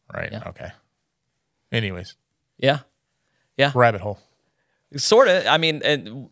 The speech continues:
Speaker 2: I mean, it, I, I can't tell you how glad I've been that I've kept these records at several different points along the line. It just makes you feel like an actual pastor when you actually know things about these people
Speaker 1: <laughs>
Speaker 2: and you're not going, "I don't know."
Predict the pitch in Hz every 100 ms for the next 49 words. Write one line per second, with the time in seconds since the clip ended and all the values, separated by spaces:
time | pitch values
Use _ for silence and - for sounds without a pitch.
0 | - - 143 139 131 131 - 87 127 120
1 | - 147 - 165 156 160 143 123 113 113
2 | 120 117 110 104 104 101 101 117 104 -
3 | - - - - - - - 104 110 -
4 | - - - - - 104 104 107 104 98
5 | 98 98 98 _ _ _ _ _ 120 113
6 | 117 - 117 110 - 120 120 113 107 107
7 | 110 107 - 107 - 104 - - 107 107
8 | 110 104 - - - - - - - 131
9 | 113 - 120 - 123 - 120 - - -
10 | 127 113 107 104 101 98 _ _ _ -
11 | 480 359 453